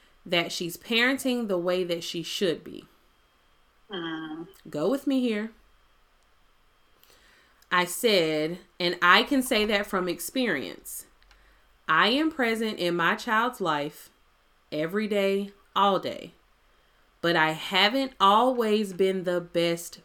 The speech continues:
Speaker 1: parent. And that goes with the decisions that I made and some of the
Speaker 2: Mm-hmm.
Speaker 1: people that I might have had her around. And I didn't go into all of this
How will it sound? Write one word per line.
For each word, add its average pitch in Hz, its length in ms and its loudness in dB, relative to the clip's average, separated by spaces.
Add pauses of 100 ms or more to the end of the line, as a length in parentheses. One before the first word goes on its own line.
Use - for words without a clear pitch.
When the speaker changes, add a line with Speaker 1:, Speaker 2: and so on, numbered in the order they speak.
Speaker 1:
parent. - 720 -6 (1500)
And 185 160 2
that 175 220 0
goes 165 320 2
with 156 180 -2
the 151 80 0
decisions 165 640 -2
that 214 140 -2
I 208 120 2
made 214 520 -2 (440)
and 160 180 -4
some 165 260 -2
of 156 120 -2
the 156 80 -2
Speaker 2:
Mm-hmm. 170 80 -8
Speaker 1:
people 226 440 -4
that 185 160 0
I 170 120 2
might 170 280 -4
have 170 160 -8
had 165 260 -2
her 165 120 -8
around. 185 680 -4 (600)
And 156 320 0
I 160 100 -2
didn't 170 260 0
go 165 220 0
into 160 320 -2
all 156 220 0
of 147 100 -6
this 160 420 0